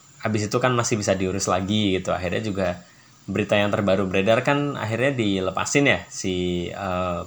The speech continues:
pengendara moge yang terbukti, yang dua orang, dua orang itu yang, eh, terbukti kalau motornya itu bawa asli bawaan pabrik. Jadi akhirnya dibalikin lagi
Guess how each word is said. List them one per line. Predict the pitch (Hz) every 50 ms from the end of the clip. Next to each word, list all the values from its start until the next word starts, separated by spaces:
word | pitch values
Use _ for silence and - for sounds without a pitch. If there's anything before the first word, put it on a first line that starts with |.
| - -
pengendara | - 101 98 98 92 92 90 95
moge | 92 92 92 92 95 92 90
yang | 90 90 90 90 90 - - - - - - _ _ _
terbukti, | - 143 139 131 139 170 170 170 - 123 113
yang | 113 117 120 127 123
dua | 110 113 110 104 98
orang, | 101 107 110 107 104 104 101 110
dua | 110 113 101 98 104
orang | 107 101 98
itu | 101 101 - 135 139
yang, | 131 123 131 139 143 143 143 - - - _ _ - - - - -
eh, | - 117 110 107 107 104 104 107
terbukti | 104 117 113 107 104 101 - -
kalau | 127 120 123 127 131
motornya | 127 120 - 110 110 110
itu | 110 107 139 120
bawa | 101 95 92 -
asli | - 110 - - 139 135 120
bawaan | 107 95 92 92 90 87
pabrik. | 85 87 87 87 90 90 85 -
Jadi | - 90 95 107 104
akhirnya | 95 104 107
dibalikin | 104 95 87 87 85 85 92 87
lagi | 82 82 87 90 - 101 101 107 113 120 123 123 123 123